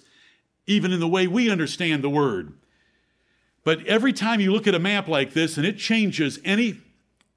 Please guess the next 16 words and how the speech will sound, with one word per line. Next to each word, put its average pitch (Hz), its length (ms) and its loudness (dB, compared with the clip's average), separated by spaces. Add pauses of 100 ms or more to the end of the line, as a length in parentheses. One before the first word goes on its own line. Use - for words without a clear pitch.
(420)
any 208 240 2
city 131 540 2 (240)
or 151 240 0
any 208 300 2
angles, 156 800 2 (300)
the 170 180 0
angle 208 380 2
from 175 260 -2
one 202 180 0
city 196 340 0
to 185 220 0
another 170 460 0 (220)
is 151 240 -4
changed 185 480 -2
dramatically. 165 800 0 (1200)
And 156 380 2